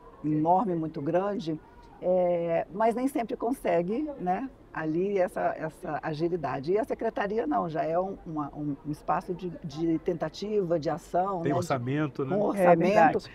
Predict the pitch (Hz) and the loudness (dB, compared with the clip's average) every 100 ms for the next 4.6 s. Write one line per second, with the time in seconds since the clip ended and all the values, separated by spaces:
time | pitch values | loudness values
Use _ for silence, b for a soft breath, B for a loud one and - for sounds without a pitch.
0 | b - 233 - 269 359 277 - 262 240 | b 4 6 10 10 10 6 8 6 6
1 | 233 - 214 208 214 208 202 202 190 190 | 2 2 4 4 2 -2 -2 2 4 6
2 | 175 165 170 - 208 196 202 240 302 220 | 4 2 -4 -8 -2 0 2 2 0 2
3 | 220 214 - 202 - 185 180 180 151 220 | 2 2 2 0 0 -4 -2 -2 0 0
4 | 247 277 196 185 202 214 | 0 0 0 0 0 -2